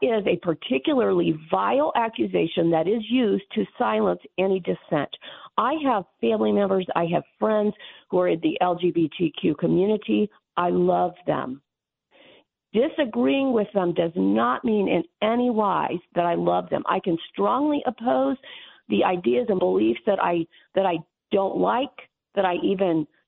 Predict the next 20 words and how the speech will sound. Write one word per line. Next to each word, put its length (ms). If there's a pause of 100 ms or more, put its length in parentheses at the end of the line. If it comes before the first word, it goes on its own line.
(120)
strongly 500
dislike, 440 (260)
without 600
having 420
a 40 (260)
shred 300
of 60
hatred 420
in 100
my 180
heart 420 (580)
for 180
the 240
people. 540 (640)
As 240
a 60
Christian, 760 (440)
that 300
is 200
my 240